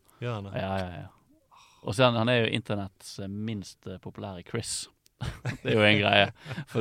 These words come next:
Speaker 2: det er jo sånn fem
Speaker 1: Jeg skjønner.
Speaker 2: sånne superhelter og skuespillere som heter Chris.
Speaker 1: Ja.
Speaker 2: Jeg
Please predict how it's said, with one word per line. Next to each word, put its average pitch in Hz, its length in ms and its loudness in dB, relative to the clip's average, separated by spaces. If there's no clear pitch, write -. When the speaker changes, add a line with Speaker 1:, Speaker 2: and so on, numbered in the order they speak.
Speaker 2:
det 110 80 4
er 110 160 6
jo 104 100 2
sånn 107 80 -2
fem 104 260 2
Speaker 1:
Jeg 98 100 -4
skjønner. 101 580 -2
Speaker 2:
sånne - 20 -8
superhelter 98 1120 -8
og 107 840 -8
skuespillere 110 420 -6
som 104 120 -10
heter - 140 -10
Chris. - 360 -2
Speaker 1:
Ja. 117 220 -10
Speaker 2:
Jeg - 60 -8